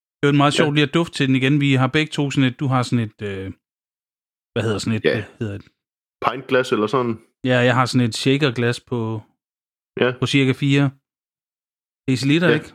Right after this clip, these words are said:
Speaker 1: Fra, mit er fra Beer Here, dit er fra To Øl, kan jeg se. <laughs>
Speaker 2: Ja,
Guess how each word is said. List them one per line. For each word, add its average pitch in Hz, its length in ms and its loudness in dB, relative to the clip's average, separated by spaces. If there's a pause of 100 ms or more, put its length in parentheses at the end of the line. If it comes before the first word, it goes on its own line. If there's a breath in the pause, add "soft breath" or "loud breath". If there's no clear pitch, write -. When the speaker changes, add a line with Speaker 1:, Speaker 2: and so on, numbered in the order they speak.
(140)
Speaker 1:
Fra, 123 260 2 (240)
mit 135 160 -2
er 127 40 -4
fra 120 140 -8
Beer 123 220 -2
Here, 135 200 0
dit 139 200 -2
er 139 60 0
fra 120 120 -6
To 127 260 0
Øl, 180 100 -4
kan 160 120 0
jeg 139 80 2
se. 160 180 2 (200)
<laughs> - 180 0
Speaker 2:
Ja, 127 440 2